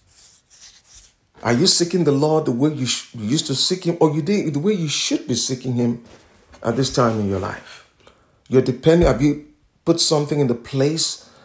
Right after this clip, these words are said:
of the Lord to depend on that thing instead of the Lord? So, going on here, so what happens? He brings, he goes into the treasury's hou-, treasury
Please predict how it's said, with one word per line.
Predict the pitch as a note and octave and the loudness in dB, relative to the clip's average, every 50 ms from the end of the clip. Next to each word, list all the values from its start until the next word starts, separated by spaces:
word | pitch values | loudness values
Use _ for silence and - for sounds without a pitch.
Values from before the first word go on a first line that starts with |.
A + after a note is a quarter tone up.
| - - | -14 -8
of | - A2 G#2 | -6 -2 2
the | A2+ A#2+ | 2 4
Lord | A2+ B2 C3+ C3+ - | 4 6 4 4 2
to | - B2 | 0 -4
depend | G#2 B2 A#2+ - - - G#3+ G3+ G#3+ F#3+ C3+ | -4 -4 -6 -6 -2 2 2 4 4 4 2
on | A2+ G#2+ G#2 | 0 2 2
that | A#2+ A2 G#2+ - | 0 0 0 -4
thing | - A2 A2 G#2+ G#2+ - | -4 -4 -4 -4 -4 -4
instead | - B2 B2 A#2+ - - A2+ G#2+ | -4 -4 -4 -4 -2 -2 -2 -2
of | G2 F#2 | -2 -6
the | F#2 | -6
Lord? | F#2 F#2+ F2+ F2 - - _ _ _ _ _ _ _ _ _ _ _ _ _ _ _ _ _ _ _ _ _ _ _ _ _ _ - - - - - | -8 -8 -10 -10 -14 -20 _ _ _ _ _ _ _ _ _ _ _ _ _ _ _ _ _ _ _ _ _ _ _ _ _ _ -20 -20 -20 -12 -4
So, | - - - - E3+ F#3+ F#3+ F3 C#3+ - - _ _ _ _ _ _ _ _ - A2 | 0 0 2 4 4 4 2 2 -2 -8 -14 _ _ _ _ _ _ _ _ -14 -8
going | G2+ A#2+ D3 F#3+ A3+ A#3 | 0 4 6 6 8 8
on | A3 G#3 G3 | 8 6 6
here, | C#3 A2+ A#2 G2+ A2+ E3 - - - _ _ _ _ _ _ _ _ _ _ _ _ _ _ _ _ - - - - _ - - _ _ _ _ _ _ | 4 4 2 0 0 -4 -8 -12 -20 _ _ _ _ _ _ _ _ _ _ _ _ _ _ _ _ -20 -20 -20 -20 _ -20 -20 _ _ _ _ _ _
so | - - - A#2 | -12 -4 0 2
what | B2+ B2 | 2 4
happens? | A#2+ C#3+ E3 E3+ - A#2+ G2+ F#2+ - - - - - - _ _ _ _ _ _ _ _ _ _ _ _ _ _ | 6 4 4 4 0 -4 -8 -10 -12 -16 -18 -18 -18 -20 _ _ _ _ _ _ _ _ _ _ _ _ _ _
He | _ - B2 C#3 | _ -2 0 0
brings, | C3+ A#2 B2+ C#3+ C#3+ C3+ C3+ C3+ B2+ A#2+ - - | 2 4 6 6 6 6 4 2 0 0 0 0
he | E3 F3 | 0 0
goes | D3 D3+ D#3+ D3+ - | 4 4 4 4 4
into | C#3 B2 A#2 | 0 -2 -2
the | G#2 A2 | -4 -6
treasury's | A2 - C#3+ C#3 C#3 C3+ D3 C3+ | -4 -2 0 0 0 0 -2 0
hou-, | C#3 C3+ C3 C3 C3 - | 0 0 0 0 -2 -2
treasury | - D3 D3 C#3+ - - D3 C#3+ - - | 0 2 2 2 2 0 0 -2 -4 -8